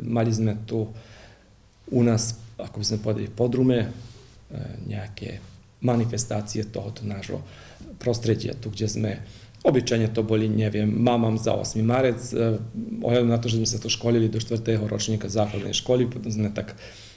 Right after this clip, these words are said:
každoročne mali tu ako príredbu, čo by sme tedy povedali. A bolo to pekne.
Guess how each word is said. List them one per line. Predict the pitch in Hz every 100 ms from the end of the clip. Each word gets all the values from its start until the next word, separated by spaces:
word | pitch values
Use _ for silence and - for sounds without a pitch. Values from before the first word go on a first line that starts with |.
| -
každoročne | 127 135 123 117 120 113
mali | 113
tu | 113 104
ako | 104 110
príredbu, | 107 107 104 104 -
čo | -
by | -
sme | -
tedy | - - -
povedali. | - 104 120 127 120 - - - - - - -
A | 117 123
bolo | 180 131
to | 110
pekne. | 107 110 -